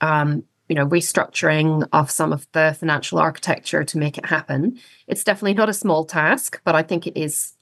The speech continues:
doable. Um, this was something that was looked at in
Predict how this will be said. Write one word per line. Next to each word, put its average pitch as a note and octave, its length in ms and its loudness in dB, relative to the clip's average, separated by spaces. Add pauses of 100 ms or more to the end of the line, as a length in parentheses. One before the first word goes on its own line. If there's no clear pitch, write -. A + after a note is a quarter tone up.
doable. D#3+ 600 0 (500)
Um, E3 380 2
this A3 220 2
was G3+ 120 -6
something E3+ 320 2
that D#3+ 200 0 (120)
was E3+ 160 0
looked - 280 0
at D#3+ 200 2 (160)
in D#3 420 2